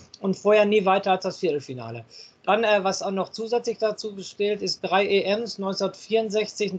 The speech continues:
zweitausendacht und zweitausendzwölf sind sie jeweils Europameister geworden, was ja auch jetzt nicht gerade passend zur W M ist, aber da wollte ich mit, äh, ausdrücken, wie erfolgreich diese Nation ist. Ja, dann... Ähm,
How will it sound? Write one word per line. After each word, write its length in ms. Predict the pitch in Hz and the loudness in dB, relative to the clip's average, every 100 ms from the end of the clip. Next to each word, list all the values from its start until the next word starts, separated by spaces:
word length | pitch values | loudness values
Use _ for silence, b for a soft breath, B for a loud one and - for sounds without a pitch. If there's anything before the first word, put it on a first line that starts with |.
| - | -6
zweitausendacht 760 | 185 185 185 180 175 196 202 | -2 0 0 -2 -2 -4 -4
und 100 | 196 | -6
zweitausendzwölf 680 | - 185 180 175 165 196 208 | -4 -2 0 -2 -2 -2 -2
sind 200 | 190 185 | -2 -6
sie 120 | - | -2
jeweils 420 | 175 180 180 175 - | 0 4 4 2 -2
Europameister 720 | 170 170 220 220 240 233 226 | -2 0 2 2 2 2 0
geworden, 400 | 220 226 240 285 _ b b - | 2 4 2 0 _ b b -10
was 160 | 160 | -4
ja 100 | - | 0
auch 220 | 185 - - _ _ - | 0 0 -8 _ _ -8
jetzt 300 | 170 - 190 | -8 -6 -6
nicht 160 | 180 | -4
gerade 260 | - 170 185 | 0 2 2
passend 380 | 190 190 202 190 | 0 -2 -4 -4
zur 160 | 190 | -2
W 100 | 165 | -2
M 140 | 156 208 | -2 -2
ist, 100 | 202 | -2
aber 160 | 185 | 0
da 140 | 175 165 | 0 2
wollte 220 | 185 185 | 0 0
ich 40 | |
mit, 140 | 170 175 - | -4 -8 -2
äh, 120 | 175 | 0
ausdrücken, 580 | - 190 - 190 196 190 B B B B - | 2 0 -2 -4 -4 -6 B B B B -2
wie 140 | 175 | 4
erfolgreich 520 | 175 165 202 214 226 | 4 4 2 2 2
diese 220 | 220 220 214 | 0 -4 -2
Nation 460 | 208 - 220 226 | -4 -2 0 0
ist. 220 | 233 226 | 0 -4
Ja, 200 | 180 180 | -2 0
dann... 320 | 180 185 214 208 | 2 0 0 -2
Ähm, 480 | 196 196 202 202 | -2 -2 -4 -8